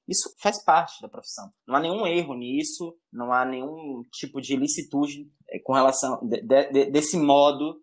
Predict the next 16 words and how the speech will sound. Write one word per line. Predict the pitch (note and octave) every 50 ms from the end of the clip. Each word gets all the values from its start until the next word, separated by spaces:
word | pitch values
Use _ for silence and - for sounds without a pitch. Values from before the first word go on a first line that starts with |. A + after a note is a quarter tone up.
| _
de | A2+ G#2+ G2+ A2 A#2 B2+ C3 C3+ C#3 C#3 C#3 C#3 C3+ C3 B2+ A#2+ A#2
se | - - -
argumentar. | C#3 C3 B2+ C3+ C#3+ D3+ D3 - A2 F#2 E2+ - -
Nenhum. | G#2+ G#2 A#2+ D3+ F#3 G3+ E3 C3+ A#2 A2 A2 _ _ _ _
Isso | - - - -
faz | - B2+ - -
parte | - C#3 C#3+ C#3 -
da | B2+
nossa | A#2+ C3 - - C3+ - - _ _
profissão, | - C3 B2+ - - - D#3 -
que | - - D#3+
é | D3+ D#3+ - - _ _ _ _
essencialmente | - - - D3 C#3+ - D3 C3+ C3+ C3+ -
argumentativa. | D3+ C#3+ C#3+ D3 D3 D3 F3+ E3+ - - - A#2+ G#2 G#2 G#2 - - _ _ _ _
Só | - - - B3
que, | A#3+ - - E3 B2